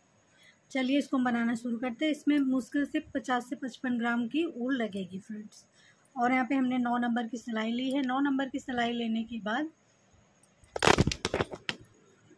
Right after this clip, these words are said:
देखिए फ्रेंड्स, इस कैप को बनाने के लिए हमने यहाँ पे दो रंग का ऊन लिया हुआ है। थ्री प्लाई का ऊन है, white और green। देखिए तीन धागों वाला ये ऊन है।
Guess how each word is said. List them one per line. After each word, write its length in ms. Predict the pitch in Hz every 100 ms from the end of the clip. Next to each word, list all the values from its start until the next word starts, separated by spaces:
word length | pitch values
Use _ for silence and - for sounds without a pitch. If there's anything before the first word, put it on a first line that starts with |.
| _ _ _ _ _ _ _ _ _ _ _ _ _ _ _ _
देखिए 320 | 226 240 262
फ्रेंड्स, 420 | 277 277 269 311 285
इस 140 | 233
कैप 260 | - 233 226
को 80 | 247
बनाने 360 | 226 220 214 220
के 140 | 254
लिए 140 | 254
हमने 240 | 285 269 233
यहाँ 140 | 233 233
पे 80 | 226
दो 160 | 220
रंग 200 | 220 226
का 100 | 226 220
ऊन 200 | 214 220
लिया 240 | 226 226
हुआ 200 | 226 226
है। 120 | 233 269
थ्री 160 | - 302
प्लाई 260 | 294 262 240
का 140 | 240
ऊन 220 | 226 220 220
है, 180 | 269 339 _ _ _ _
white 400 | 226 226 247 285
और 160 | 247 226
green। 320 | 202 220 269
देखिए 300 | 240 226 254
तीन 260 | 247 240 233
धागों 300 | 226 214 226
वाला 200 | 220 214 220
ये 220 | 220 262
ऊन 340 | 247 226 220
है। 240 | 220 247